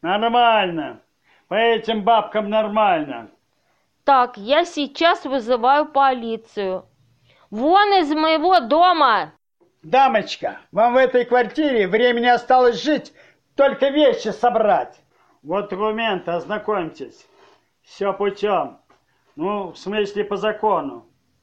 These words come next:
Speaker 2: Мгм. Закладная, постановление суда, кредит в счёт квартиры по адресу. Это же мой адрес.
Speaker 1: Гражданка начинает въезжать в тему.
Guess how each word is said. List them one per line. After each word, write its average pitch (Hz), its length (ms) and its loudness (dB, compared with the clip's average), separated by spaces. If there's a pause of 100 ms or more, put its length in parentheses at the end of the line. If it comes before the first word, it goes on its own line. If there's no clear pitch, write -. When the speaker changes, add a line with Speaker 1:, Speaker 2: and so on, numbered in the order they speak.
(920)
Speaker 2:
Мгм. 214 720 -14
Закладная, 233 960 -4
постановление 214 1200 -8 (180)
суда, 208 720 -6 (540)
кредит 233 520 -8
в - 40 -20
счёт - 280 -6
квартиры 220 580 -4
по 208 320 0
адресу. 220 720 -6 (320)
Это 285 260 0
же 294 200 0
мой 320 340 2
адрес. 202 540 2 (640)
Speaker 1:
Гражданка 196 600 -4
начинает 208 600 -2
въезжать 190 560 -6
в - 80 -20
тему. 135 500 -12